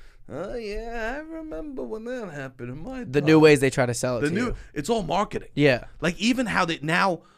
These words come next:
Speaker 1: s-, um, it's not Sprite, it's Seven Up is Starry.
Speaker 2: Oh, Seven Up changed to Starry?
Speaker 1: Yeah.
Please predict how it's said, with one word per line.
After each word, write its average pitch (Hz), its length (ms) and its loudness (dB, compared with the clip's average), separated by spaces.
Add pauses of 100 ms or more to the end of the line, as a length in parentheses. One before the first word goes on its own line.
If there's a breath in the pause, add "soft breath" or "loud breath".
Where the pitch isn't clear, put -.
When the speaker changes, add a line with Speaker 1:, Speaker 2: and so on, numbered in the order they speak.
(120 soft breath)
Speaker 1:
s-, - 400 -10
um, 151 320 2
it's 143 160 -4
not 226 180 0
Sprite, 160 600 0
it's 131 200 -12
Seven 185 320 0
Up 208 220 2
is 113 100 -6
Starry. 175 760 0 (460)
Speaker 2:
Oh, 147 680 10
Seven 139 300 2
Up 127 120 4
changed 131 280 0
to 120 80 -4
Starry? 123 420 2
Speaker 1:
Yeah. 269 640 2